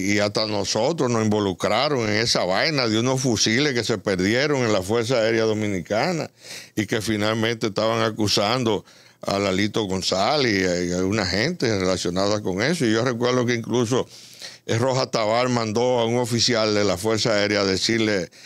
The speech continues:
a Rafael Flores Estrella que él sabía que, que, que éramos nosotros que teníamos los fusiles, que se lo entregara. Y Flores le dijo, Mire, dígale al general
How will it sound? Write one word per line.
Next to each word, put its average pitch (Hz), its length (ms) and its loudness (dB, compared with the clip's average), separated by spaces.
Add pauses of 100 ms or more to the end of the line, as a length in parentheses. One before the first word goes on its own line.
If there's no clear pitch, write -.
(120)
a 101 120 0
Rafael 104 480 0
Flores 107 340 0
Estrella 98 460 0 (400)
que 110 200 0
él 123 120 0
sabía 113 600 0
que, 80 240 -8 (300)
que, 90 280 -4
que - 120 -4
éramos 107 340 0
nosotros 117 480 -2
que 98 100 0
teníamos 98 440 0
los 104 120 0
fusiles, 98 460 0
que 95 80 -4
se 87 80 -2
lo 92 120 0
entregara. 92 580 -2
Y 95 120 0
Flores 101 400 0
le 101 60 2
dijo, 110 120 0
Mire, 139 240 0
dígale 185 320 0
al 175 100 0
general 156 440 0